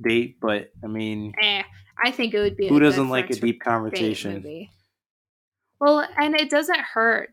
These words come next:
Speaker 2: to have those, like, deep talks, you know. It's a good thing to talk about eventually, you know. And it has a good,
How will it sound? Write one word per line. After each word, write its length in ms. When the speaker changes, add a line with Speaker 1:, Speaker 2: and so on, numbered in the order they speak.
Speaker 2:
to 180
have 420
those, 380
like, 280
deep 400
talks, 500
you 100
know. 220
It's 240
a 80
good 440
thing 280
to 60
talk 360
about 300
eventually, 800
you 180
know. 380
And 120
it 120
has 300
a 60
good, 600